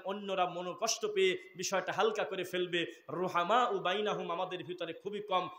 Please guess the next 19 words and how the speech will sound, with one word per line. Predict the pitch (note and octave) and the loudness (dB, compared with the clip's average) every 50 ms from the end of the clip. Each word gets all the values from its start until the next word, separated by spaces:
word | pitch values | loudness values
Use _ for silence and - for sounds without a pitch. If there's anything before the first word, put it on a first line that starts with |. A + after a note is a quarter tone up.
| - - | -4 2
একে | G3+ G3+ G3+ G3+ F#3+ | 2 2 4 2 0
অন্যের | F#3+ F#3 F3+ F3+ D#3+ | -2 0 -2 -2 -2
বিরুদ্ধে | C3 E3+ G#3 A#3+ F3 D#3 G3 | -2 -2 -2 -2 -2 -2 0
লেগে | F3 E3+ E3 E3+ E3+ | 0 0 0 0 0
গেছে, | D#3+ E3 D#3+ E3+ | 0 -2 -2 0
বলেন | D3+ D#3 D3+ D3+ C#3 | 0 0 0 0 -2
নাউজুবিল্লাহ। | D3 C#3+ D3 E3 C#3+ C#3+ C#3+ C3+ B2 A#2+ A2+ G#2 - _ _ _ _ _ _ _ _ _ _ _ _ _ _ _ _ | -4 -4 -6 -6 -8 -10 -14 -14 -16 -16 -18 -20 -20 _ _ _ _ _ _ _ _ _ _ _ _ _ _ _ _
আমাকে | - F3+ G#3 A#3+ A#3+ A#3+ A#3+ | 2 6 8 8 6 8 8
আর | A#3+ A#3 | 6 8
ভাইকে | G#3+ F#3 A3 B3 A#3+ - B3 | 8 8 8 8 8 6 4
দুইজন | - - B3 A#3+ G#3+ A#3+ A#3+ A#3 | 4 4 2 4 4 4 4 4
দুইজনের | F3+ G#3+ B3 A3+ A3 B3 B3 A#3+ A3+ A3 | 2 0 0 2 2 2 0 0 -2 -4
মুখামুখি | A3 A3+ - B3 B3 B3 A#3+ B3 B3 | -4 2 4 4 4 4 4 4 6
লাগায় | B3 A#3+ B3 B3 B3 B3 B3 | 6 8 8 10 8 8 8
দিয়ে, | B3 B3 B3+ B3+ B3+ B3+ - - - - _ | 4 4 4 4 2 2 -2 -8 -16 -18 _
মাঝখানে | B2 D3+ G#3+ C#4+ - - - - A#3 A3+ A3 | 2 4 6 6 6 2 0 2 2 2 2
ক্রস | G#3+ - G#3 A3+ A3 A3 - - | 0 2 2 2 2 2 -2 -4
চিহ্ন | A#3 A3 G#3+ G#3+ G#3 | -6 -4 -4 -4 -4
দিয়ে, | - G#3 G#3 G3+ G3 G3 - - | -2 0 2 4 4 2 0 -6